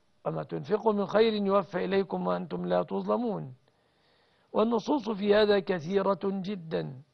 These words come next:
تثبت الوجه لله، ولكن علينا أن نعلم أن وجه الله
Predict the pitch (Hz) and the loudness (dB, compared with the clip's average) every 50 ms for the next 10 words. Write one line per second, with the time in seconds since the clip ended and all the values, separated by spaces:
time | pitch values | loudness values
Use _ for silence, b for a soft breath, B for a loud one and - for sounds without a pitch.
0 | _ _ _ _ _ _ _ _ _ _ _ _ _ _ - 240 254 - - 214 | _ _ _ _ _ _ _ _ _ _ _ _ _ _ -4 -4 -4 -4 -4 -6
1 | 240 - - 196 185 190 196 196 175 190 208 220 226 214 196 180 156 151 156 156 | -4 -2 0 2 4 6 4 4 4 2 2 2 2 2 0 0 0 0 0 4
2 | 160 175 196 202 202 226 226 226 233 233 - - _ _ _ _ _ _ _ _ | 8 10 10 10 8 4 0 0 -2 -6 -14 -20 _ _ _ _ _ _ _ _
3 | _ _ _ _ _ _ - - 175 185 226 254 254 247 254 247 240 240 262 262 | _ _ _ _ _ _ 0 2 4 6 6 6 4 4 4 4 4 6 8 8
4 | 262 254 240 226 233 226 220 214 214 220 220 247 240 202 185 202 214 220 208 208 | 8 8 8 6 4 2 2 2 4 4 4 6 4 4 4 4 4 4 6 6
5 | 214 226 240 226 196 | 8 8 6 4 2